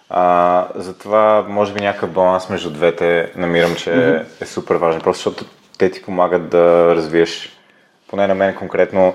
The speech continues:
Speaker 1: а, да развивам въображение, да мисля, да анализирам, да разбирам човешка психология и така нататък. Това са,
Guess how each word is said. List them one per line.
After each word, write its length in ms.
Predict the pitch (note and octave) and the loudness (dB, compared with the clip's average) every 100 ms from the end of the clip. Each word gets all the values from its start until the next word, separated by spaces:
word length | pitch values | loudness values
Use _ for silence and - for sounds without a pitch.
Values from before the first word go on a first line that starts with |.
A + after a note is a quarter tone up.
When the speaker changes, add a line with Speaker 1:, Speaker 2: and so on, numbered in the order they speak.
| - - - _ _ _ | -4 -20 -20 _ _ _
Speaker 1:
а, 260 | - F#2+ F#2 | -2 2 2
да 100 | F#2 | 2
развивам 300 | F2+ F#2+ G2 | -2 -2 0
въображение, 540 | F#2+ F2 E2 F2+ F2+ | 2 0 0 2 2
да 100 | E2 | 2
мисля, 560 | F2 F2 - F#2+ F#2 F2+ | 0 -2 -2 2 4 4
да 60 | F2 | 0
анализирам, 580 | E2+ E2 D#2+ E2+ F2 E2+ | -2 -2 -2 0 0 0
да 80 | E2+ | 0
разбирам 300 | E2 F#2+ F2+ | 0 -2 -2
човешка 320 | - F2+ - | 0 -2 -4
психология 540 | - - F2 F2 F2 | -16 -2 2 4 4
и 80 | F2 | 2
така 180 | - E2 | 0 -2
нататък. 440 | D#2 E2+ - F2 | 2 0 0 -6
Това 180 | - E2+ | 0 -2
са, 440 | - E2+ E2 D#2+ | 2 2 4 4